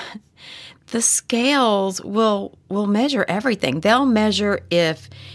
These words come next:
you have extra water weight on you, if you had something that had more sodium in it the day before,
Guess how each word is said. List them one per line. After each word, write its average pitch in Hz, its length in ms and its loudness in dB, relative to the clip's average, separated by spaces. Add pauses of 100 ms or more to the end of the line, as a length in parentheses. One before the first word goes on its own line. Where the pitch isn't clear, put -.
(140)
you 175 400 -2
have 151 520 -2
extra 160 380 -4
water 240 380 0
weight 240 300 0
on 220 280 0
you, 214 220 0
if 175 220 -6
you 165 80 -4
had 170 240 -2
something 180 400 0
that 165 180 -4
had 156 140 -4
more 147 180 -4
sodium 233 520 2
in 220 100 0
it 214 80 -4
the 190 60 -10
day 170 140 0
before, 208 720 -2